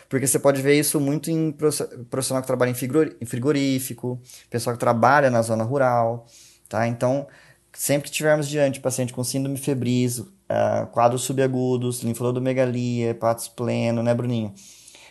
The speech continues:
Lembrar também, se, é, dependendo da condição ocupacional do, do paciente, lembrar dessa hipótese de brucelose.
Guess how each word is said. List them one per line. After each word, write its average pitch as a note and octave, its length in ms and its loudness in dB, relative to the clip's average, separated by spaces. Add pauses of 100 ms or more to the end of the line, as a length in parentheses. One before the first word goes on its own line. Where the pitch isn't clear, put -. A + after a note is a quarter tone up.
(180)
Lembrar A#2 680 2
também, A#2 500 -4
se, - 180 -8 (320)
é, G#2 160 -4
dependendo B2 300 -2
da B2 40 -12
condição B2+ 400 -2 (120)
ocupacional A#2+ 1040 2
do, A2 340 0
do G#2+ 160 -4
paciente, B2 600 -2
lembrar A#2 320 2
dessa A#2+ 240 -2
hipótese A#2 400 0
de A#2 80 -4
brucelose. B2 580 -6